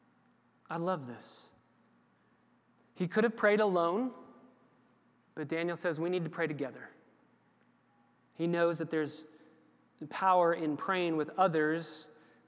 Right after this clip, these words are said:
and he says, "We all need to be in on this. We all need to be praying." And by this time, they would have had the book of Psalms, mo-, most of the Psalms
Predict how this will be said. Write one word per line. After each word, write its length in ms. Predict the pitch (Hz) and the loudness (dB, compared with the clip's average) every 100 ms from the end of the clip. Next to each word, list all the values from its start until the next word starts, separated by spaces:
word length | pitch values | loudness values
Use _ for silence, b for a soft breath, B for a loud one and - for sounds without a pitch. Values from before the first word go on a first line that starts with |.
| - | -14
and 140 | 143 | -8
he 80 | 151 | -6
says, 260 | 147 170 147 | -2 -4 0
"We 120 | 160 | 2
all 140 | 165 | 2
need 160 | 175 165 | 2 0
to 60 | |
be 140 | 156 160 | 0 0
in 100 | 151 | 0
on 160 | 131 | -2
this. 380 | 127 120 - - _ _ _ _ - | -4 -8 -18 -20 _ _ _ _ -2
We 100 | 175 | 2
all 140 | 180 | 2
need 140 | 180 | 2
to 60 | 175 | 0
be 100 | 170 | -2
praying." 460 | 175 160 143 135 135 - - _ _ _ _ _ _ _ _ _ _ _ _ - | -2 -2 -2 -4 -8 -16 -20 _ _ _ _ _ _ _ _ _ _ _ _ -4
And 380 | 202 170 208 226 B B B B B B B _ _ | 0 2 0 -4 B B B B B B B _ _
by 160 | 202 226 | 6 8
this 200 | 262 - | 6 0
time, 440 | 214 214 208 214 202 B - | 2 4 6 2 -2 B -2
they 120 | 175 | 2
would 140 | 202 | 4
have 80 | 202 | 2
had 640 | 190 196 185 156 143 160 | 4 4 4 2 -6 -6
the 60 | 156 | -2
book 220 | 160 190 | -2 -2
of 80 | 175 | 0
Psalms, 260 | 190 165 156 | 2 2 4
mo-, 240 | 214 220 | 2 2
most 380 | 185 202 180 - | 0 0 0 -2
of 100 | 165 | -4
the 60 | |
Psalms 560 | 165 202 175 151 147 | 0 2 2 2 -4